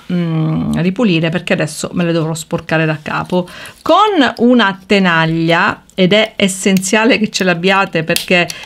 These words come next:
staccare, eh, le, le squame dalla pigna non è per niente facile, infatti ne ho appena spaccata una. Comincio a staccare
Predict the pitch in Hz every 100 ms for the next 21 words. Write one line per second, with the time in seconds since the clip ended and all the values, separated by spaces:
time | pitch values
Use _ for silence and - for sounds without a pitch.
0 | - - - 202 - - 233 220 185 165
1 | 170 160 - - - - 175 170 170 170
2 | 170 170 170 170 170 165 165 - - 240
3 | 240 180 170 165 170 220 185 165 165 -
4 | 185 185 208 190 - - 180 175 185 214
5 | 208 - 165 165 151 147 - 180 180 175
6 | 160 160 160 160 160 156 - 214 175 156
7 | - 160 160 165 160 160 165 170 180 226
8 | 277 - - - - - - - _ _
9 | - 392 403 247 190 190 - 214 220 -
10 | - 170 165 - - - 370 - 180 151
11 | 165 214 247